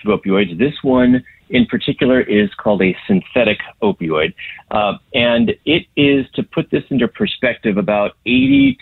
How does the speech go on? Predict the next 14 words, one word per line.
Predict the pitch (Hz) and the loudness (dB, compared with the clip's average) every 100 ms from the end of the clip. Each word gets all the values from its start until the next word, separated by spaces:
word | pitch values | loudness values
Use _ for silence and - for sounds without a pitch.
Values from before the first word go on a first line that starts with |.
| - | 0
to | 127 120 117 | 2 4 4
one | 107 107 | 2 0
hundred | 98 123 123 - | 0 -2 -2 -2
times | 123 110 - | 0 0 0
more | 110 120 143 - | 0 0 -2 -2
potent | 135 127 123 107 | -4 0 0 4
than | 104 | 4
morphine, | 95 101 101 - 71 - - | 4 2 0 -4 -8 -8 -20
if | - | -14
you're | - | -10
sort | - 85 | -6 -6
of | - | -4
looking | 92 92 | -2 0
at | 80 | -2